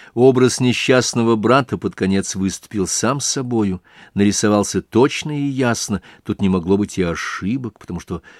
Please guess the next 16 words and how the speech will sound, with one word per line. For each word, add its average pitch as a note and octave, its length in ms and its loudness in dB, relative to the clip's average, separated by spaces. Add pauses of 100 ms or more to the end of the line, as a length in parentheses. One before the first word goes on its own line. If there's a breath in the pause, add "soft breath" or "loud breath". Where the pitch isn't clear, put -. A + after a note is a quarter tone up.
(140 loud breath)
всё A#2 600 2 (380)
были F#2+ 360 -4
верные G2 520 -8
факты. - 380 -18 (1800 soft breath)
Но F3+ 220 2
мало G3 480 4
отрадного C#3+ 960 2
могли A#2+ 440 0
вывести G2 600 0
Дуня A2 500 0
и C3+ 100 -2
её F#2+ 220 0
муж F#2 360 -2
по - 80 -6
этим B2+ 340 -6
известиям, C3 720 -4